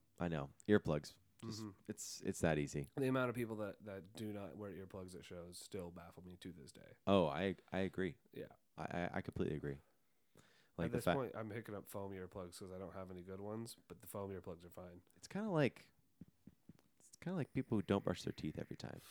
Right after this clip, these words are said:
Speaker 1: you know?
Speaker 2: That's just fucking disgusting.
Speaker 1: It's just disgusting. It's like, well, you're just, you're actively choosing to destroy your body, you know?
Speaker 2: Mm-hmm.
Speaker 1: Same with the t-, if you lose your hearing, like, fuck.
Speaker 2: Yeah, you don't get those back.
Speaker 1: Yeah, you don't, you don't get that back at all.
Speaker 2: But, dude, the teeth thing's fucking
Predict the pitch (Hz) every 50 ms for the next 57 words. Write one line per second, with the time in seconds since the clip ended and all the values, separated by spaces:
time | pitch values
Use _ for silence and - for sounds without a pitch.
0 | - - - - - - - 85 85 90 95 - 107 98 92 - - 85 90 -
1 | - 78 73 - - - - - - - - - 107 - - 123 - - 104 -
2 | - 107 101 98 - - 87 - - - 92 87 - - - 67 95 98 82 104
3 | - 113 113 - - - - - - - - 110 - - 107 110 - - 104 98
4 | 95 - - - 98 90 90 87 82 - - - 82 78 - - 85 82 78 73
5 | 73 78 76 69 - 76 73 80 - 80 78 76 78 117 117 110 104 113 113 107
6 | 101 - - 120 143 139 - - - - - _ _ - - - - - - -
7 | - - - - - - 101 101 123 147 117 95 82 80 110 123 113 85 73 71
8 | 71 71 69 - - - 92 101 90 78 - - - - - - - - - -
9 | - - - - - - - 76 85 104 120 113 110 107 107 98 - - - -
10 | - - - 50 - - - 101 95 92 87 78 73 73 76 65 85 113 123 110
11 | - - - - 104 90 78 78 - - - - - 69 - - 67 69 69 69
12 | 69 - - - - - - 107 92 85 - - - - - - - - - -
13 | - - - - - - - - 107 - - 92 - - - 180 190 185 - -
14 | - - - - - 92 87 - -